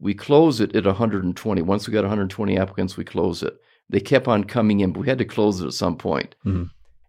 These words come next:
Speaker 1: And we put the vote out on a ballot to our membership, and they,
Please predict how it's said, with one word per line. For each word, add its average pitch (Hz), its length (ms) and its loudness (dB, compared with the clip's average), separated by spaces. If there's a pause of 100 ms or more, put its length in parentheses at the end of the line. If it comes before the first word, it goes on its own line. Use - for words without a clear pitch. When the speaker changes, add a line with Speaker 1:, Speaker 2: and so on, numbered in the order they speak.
Speaker 1:
And 92 160 0
we 95 80 2
put 95 220 -4
the 117 60 -2
vote 101 260 2
out 101 260 4
on 98 140 -4
a 110 60 -2
ballot 95 360 -2
to 120 100 -8
our 117 40 -2
membership, 92 540 -4
and - 120 -6
they, 107 360 -4